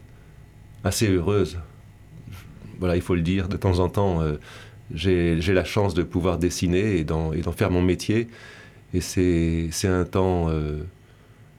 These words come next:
un temps de qualité, un temps de silence.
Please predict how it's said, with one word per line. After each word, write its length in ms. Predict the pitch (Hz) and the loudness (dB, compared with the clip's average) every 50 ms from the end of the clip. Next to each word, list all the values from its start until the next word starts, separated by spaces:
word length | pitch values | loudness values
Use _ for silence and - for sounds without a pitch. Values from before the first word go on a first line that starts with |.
| - - - - - - - - - - - - - - - - - | -20 -20 -20 -20 -20 -20 -20 -20 -20 -20 -20 -20 -20 -20 -20 -6 -4
un 60 | 95 92 | -2 -2
temps 160 | - - 98 92 | 0 0 0 0
de 60 | - | 0
qualité, 440 | - 92 85 85 85 - - 87 92 | 0 0 0 0 0 0 2 2 2
un 60 | 87 | 2
temps 140 | - - 85 | 0 -2 -2
de 60 | 80 | -4
silence. 440 | - - 87 82 87 90 - - | -4 -4 -4 -4 -4 -6 -8 -12